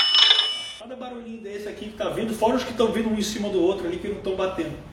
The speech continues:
E aí? Quem mais? Explicar de novo a diferença da técnica um por cento pro clube do um por cento. Deixa comigo. Primeiramente,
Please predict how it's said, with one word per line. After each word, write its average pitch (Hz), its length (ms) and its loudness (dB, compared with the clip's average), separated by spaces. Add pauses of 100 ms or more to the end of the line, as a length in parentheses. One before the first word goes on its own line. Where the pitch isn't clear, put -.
(280)
E 240 100 2
aí? - 260 4 (3000)
Quem 214 180 -2
mais? 208 300 6 (4000)
Explicar 196 460 4
de 226 120 2
novo 220 260 8
a 214 40 6
diferença 208 460 2
da 180 120 0
técnica 214 460 4
um - 80 -10
por 185 120 -4
cento 196 240 -4
pro 185 100 -6
clube 196 220 -4
do 180 60 -6
um - 40 -8
por - 140 -6
cento. 139 300 -6
Deixa 208 260 2
comigo. 202 420 0 (320)
Primeiramente, 190 840 2